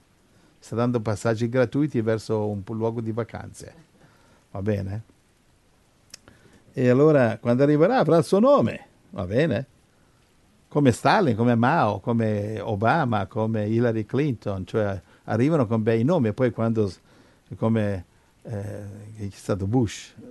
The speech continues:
Bush padre che ha fatto la prima guerra nel Golfo e Bush figlio che ha fatto la seconda guerra, quindi si possono dare la mano, si presentano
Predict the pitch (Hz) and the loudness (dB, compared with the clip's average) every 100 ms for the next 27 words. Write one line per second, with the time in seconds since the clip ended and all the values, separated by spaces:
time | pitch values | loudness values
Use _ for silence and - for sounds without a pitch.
0 | - 120 104 - 123 135 127 101 104 107 | -4 -2 -2 -2 2 2 2 0 -2 -2
1 | 110 107 98 90 107 101 92 104 101 98 | -2 -2 -6 -6 -6 -6 -4 -4 -4 -6
2 | 98 113 104 - 123 - _ _ _ _ | -2 -2 -2 -6 -12 -12 _ _ _ _
3 | - 98 110 - 117 120 127 104 98 101 | -8 -2 -2 0 -2 0 0 0 -2 -2
4 | 95 95 98 95 98 95 117 113 98 104 | -4 -6 -6 -8 -8 -6 -2 -2 -4 -6
5 | 98 95 90 92 - 95 92 104 120 95 | -8 -10 -10 -10 -8 -8 -6 -4 -4 -6
6 | 104 _ _ _ _ - 170 156 151 190 | -10 _ _ _ _ -2 0 0 0 0
7 | 185 196 127 107 95 | 2 2 2 2 -2